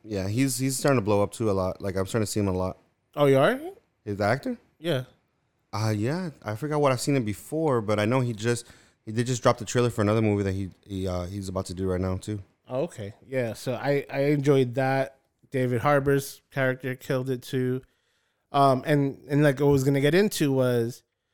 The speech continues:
Speaker 2: uh, the guy that was portraying the, the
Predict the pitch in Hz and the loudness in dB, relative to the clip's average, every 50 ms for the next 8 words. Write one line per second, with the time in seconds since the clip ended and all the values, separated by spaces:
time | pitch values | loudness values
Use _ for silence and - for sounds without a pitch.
0 | _ _ _ _ _ _ _ _ - 135 123 120 120 117 113 107 101 98 - _ | _ _ _ _ _ _ _ _ -2 0 2 2 2 2 0 -2 -4 -6 -10 _
1 | _ 147 135 131 117 135 139 143 147 143 139 - - 139 117 - 151 147 143 135 | _ -6 -4 -2 2 2 4 4 4 4 2 2 0 -2 -2 0 0 0 0 0
2 | 135 127 113 120 131 131 127 131 127 127 120 117 | 0 -2 -2 -6 -10 -10 -6 -2 -2 0 -2 -2